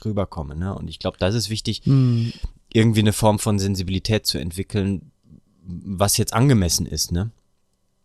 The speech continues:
Speaker 1: Beim Gegenüber.
Speaker 2: Ja, der Unterschied ist jetzt, glaub ich, wenn du eine bigpop-Person das fragst, ist einmal, du hast es ja selber gesagt, das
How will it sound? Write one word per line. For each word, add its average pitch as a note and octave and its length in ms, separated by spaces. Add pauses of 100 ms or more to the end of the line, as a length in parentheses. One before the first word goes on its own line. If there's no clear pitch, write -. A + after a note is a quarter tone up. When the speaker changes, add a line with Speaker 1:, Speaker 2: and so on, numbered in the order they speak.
(100)
Speaker 1:
Beim F2 180
Gegenüber. E2 520 (1080)
Speaker 2:
Ja, B2 320 (300)
der B2 240
Unterschied C#3 580
ist - 160
jetzt, C3 160
glaub A#2+ 280
ich, B2+ 200
wenn A#2+ 200
du A#2 140 (720)
eine A#2 240
bigpop-Person A#2+ 920
das A2 160
fragst, - 460
ist A2+ 100
einmal, B2+ 220
du C3 40
hast B2+ 120
es B2+ 80
ja B2+ 80
selber B2+ 240
gesagt, A#2 280
das A2+ 120